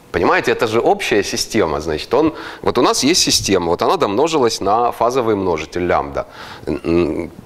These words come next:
просто нам всё равно, куда мы этот фазовый множитель запишем. Мы могли бы записать иначе, э, ну вот в этот вот момент, что единица, а во втором, э, регистре лямбда пси.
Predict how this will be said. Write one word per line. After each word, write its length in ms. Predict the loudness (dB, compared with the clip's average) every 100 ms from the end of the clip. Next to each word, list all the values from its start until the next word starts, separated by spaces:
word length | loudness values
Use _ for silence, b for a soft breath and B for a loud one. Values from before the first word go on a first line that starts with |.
| -14 0
просто 580 | 0 2 2 4 2 2
нам 180 | 0 0
всё 160 | 0
равно, 240 | 0 2 0
куда 240 | 0 -2
мы 120 | -2
этот 140 | -4 -4
фазовый 400 | -2 -2 -4 -4
множитель 420 | -2 -4 -6 -6
запишем. 460 | -4 -4 -6 -4 -2
Мы 100 | 0
могли 240 | 0 0
бы 120 | 0
записать 520 | -2 -4 -2 -2 0
иначе, 460 | 0 0 0 -4 -6 B B B -2
э, 200 | 0 2
ну 100 | 2
вот 140 | 2 0
в 40 |
этот 240 | -2 -2
вот 160 | -4 0
момент, 400 | 0 2 -2 -4 B B
что 200 | -6 -2
единица, 760 | 0 0 2 4 2 2 0 2
а 320 | 2 2 0
во 120 | -4
втором, 460 | -2 0 2 0 -2
э, 240 | -2 0 0
регистре 480 | 0 0 0 0
лямбда 340 | 2 2 0 -2
пси. 380 | -2 -4 -6